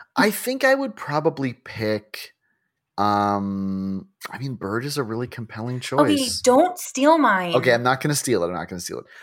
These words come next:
Speaker 2: No, you could be, we could be birds together. <laughs>
Speaker 1: I, I think I would pick, like, some sort of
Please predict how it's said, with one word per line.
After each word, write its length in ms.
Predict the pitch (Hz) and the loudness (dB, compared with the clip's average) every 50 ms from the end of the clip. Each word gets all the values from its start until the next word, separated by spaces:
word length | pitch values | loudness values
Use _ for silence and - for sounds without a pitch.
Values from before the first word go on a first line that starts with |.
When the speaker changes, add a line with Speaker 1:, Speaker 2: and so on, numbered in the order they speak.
| - - | -10 -4
Speaker 2:
No, 240 | 226 220 190 185 | 0 2 4 2
you 200 | 190 190 190 269 | 2 0 -2 -4
could 160 | 269 - 320 269 | 0 0 0 0
be, 120 | 269 254 | 0 -2
we 120 | - 247 247 | -2 -2 -2
could 100 | 294 269 | 0 0
be 100 | 285 262 | 0 2
birds 280 | 202 202 196 175 - | 4 4 4 4 2
together. 500 | - - - - - - - - - - - - - | -2 -4 -4 -6 -8 -10 -8 -8 -10 -10 -10 -14 -20
<laughs> 140 | - _ - | -8 _ 2
Speaker 1:
I, 200 | - 151 180 175 - - - | 2 2 2 0 -2 0 2
I 120 | 147 170 | 2 2
think 240 | 165 - 190 208 208 | 2 2 0 2 4
I 100 | 262 277 | 4 6
would 220 | 302 320 311 320 | 6 4 2 0
pick, 400 | - - 139 131 127 127 - - - | -4 -2 0 0 0 0 -4 -10 -2
like, 340 | 123 120 113 107 95 - - - | 2 4 4 4 2 -2 -8 -8
some 360 | - - - - 120 120 123 | -6 -2 2 2 2 2 0
sort 260 | 120 - - 131 117 | -2 0 2 2 4
of 240 | 113 110 104 95 92 | 4 4 2 0 -6